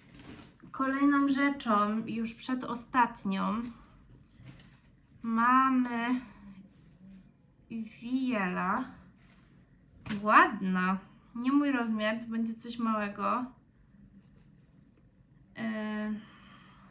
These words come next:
emeczka, sto procent bawełna.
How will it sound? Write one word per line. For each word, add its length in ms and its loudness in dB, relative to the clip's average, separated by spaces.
emeczka, 880 2
sto 560 0
procent 460 -6
bawełna. 840 -2